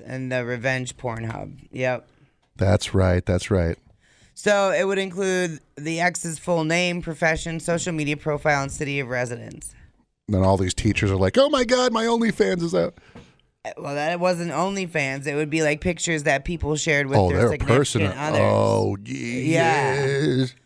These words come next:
Speaker 1: Yeah. Um,
Speaker 2: Don't ruin it for everybody. Everybody loves, you know, naked.
Speaker 1: Well, this is all information about Hunter Moore.
Speaker 2: Yeah.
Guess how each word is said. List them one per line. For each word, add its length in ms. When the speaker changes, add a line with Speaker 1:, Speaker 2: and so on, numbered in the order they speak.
Speaker 1:
Yeah. 400
Um, 480
Speaker 2:
Don't 200
ruin 180
it 100
for 140
everybody. 480
Everybody 500
loves, 380
you 100
know, 140
naked. 380
Speaker 1:
Well, 300
this 260
is 140
all 220
information 500
about 220
Hunter 300
Moore. 320
Speaker 2:
Yeah. 220